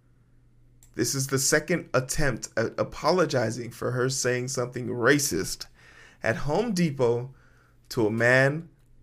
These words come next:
of darker complexion and an accent. Her exact words was,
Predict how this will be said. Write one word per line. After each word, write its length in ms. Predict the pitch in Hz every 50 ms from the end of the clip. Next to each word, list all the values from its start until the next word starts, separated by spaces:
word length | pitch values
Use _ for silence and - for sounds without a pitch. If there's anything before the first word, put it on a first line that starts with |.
| _ _ _ _ _ _ _ -
of 220 | 113 110 123 131
darker 340 | 110 107 107 - - 170 165
complexion 840 | 170 190 170 165 208 285 247 180 - - - 110 104 117 131 135 - - -
and 120 | 104 110
an 120 | 110 110 113
accent. 520 | 110 110 107 - - - 69 53 50 - - _ _ - - - _ _ _ - _ _ _ _ _ _ _
Her 200 | _ - 117 104
exact 460 | 98 - - - 107 117 131 131 - 135
words 280 | 123 117 113 110 -
was, 280 | - 87 101 - -